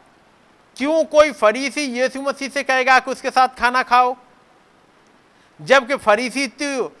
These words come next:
यीशु मसीह को पसंद ही नहीं करते थे, वो तो उससे नफरत करते थे।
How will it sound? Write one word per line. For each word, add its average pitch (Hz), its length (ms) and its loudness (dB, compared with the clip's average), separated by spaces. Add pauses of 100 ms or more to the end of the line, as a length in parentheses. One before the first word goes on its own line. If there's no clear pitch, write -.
(220)
यीशु 233 300 -4
मसीह 254 240 -4
को 240 100 0
पसंद 220 400 -2
ही 254 120 -4
नहीं 277 140 -6
करते 262 340 -2
थे, 254 260 -2 (520)
वो 226 160 4
तो 269 140 -4
उससे 233 200 2
नफरत 214 420 0
करते 262 320 0
थे। 247 140 -8